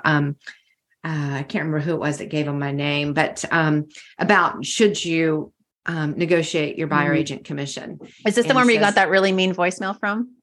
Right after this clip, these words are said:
Speaker 1: No,
Speaker 2: Is it
Speaker 1: no, no,
Speaker 2: really
Speaker 1: that was a
Speaker 2: That's a
Speaker 1: different
Speaker 2: different
Speaker 1: one.
Speaker 2: one? Okay.
Speaker 1: I know, I didn't tend to stay in trouble with agents.
Speaker 2: <laughs>
Speaker 1: But I, but there are a lot of great agents. And if you would look at it as a fee for service, again,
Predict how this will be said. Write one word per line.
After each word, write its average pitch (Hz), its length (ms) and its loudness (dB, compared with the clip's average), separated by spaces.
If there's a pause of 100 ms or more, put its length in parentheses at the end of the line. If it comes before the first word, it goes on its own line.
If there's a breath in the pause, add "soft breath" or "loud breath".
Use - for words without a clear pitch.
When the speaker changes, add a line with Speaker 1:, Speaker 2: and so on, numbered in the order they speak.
(120)
Speaker 1:
No, 208 160 6
Speaker 2:
Is 202 60 6
it 202 40 2
Speaker 1:
no, 190 80 2
no, 170 100 0
Speaker 2:
really 170 100 0
Speaker 1:
that 160 100 4
was 160 100 -4
a 175 40 0
Speaker 2:
That's - 180 2
a 180 60 2
Speaker 1:
different 226 340 4
Speaker 2:
different - 260 0
Speaker 1:
one. 233 80 2
Speaker 2:
one? 220 140 -2
Okay. 233 200 2
Speaker 1:
I - 100 -4
know, 185 100 2
I 170 80 -2
didn't 180 320 -6
tend 233 140 -2
to 180 60 -2
stay 165 200 -4
in 151 80 -6
trouble 156 240 -6
with - 120 -8
agents. 254 440 -2
Speaker 2:
<laughs> 349 720 2
Speaker 1:
But 247 320 0
I, 302 220 2
but 330 160 -2
there 359 120 4
are 311 140 6
a 240 40 2
lot 202 120 6
of 175 60 -2
great 170 180 2
agents. 165 320 -2
And 247 180 2
if 254 140 0
you 247 80 -2
would 226 100 2
look 359 220 2
at 359 100 2
it 277 100 2
as 180 100 0
a 180 80 0
fee 202 240 4
for 190 160 0
service, 165 480 0
again, 175 640 0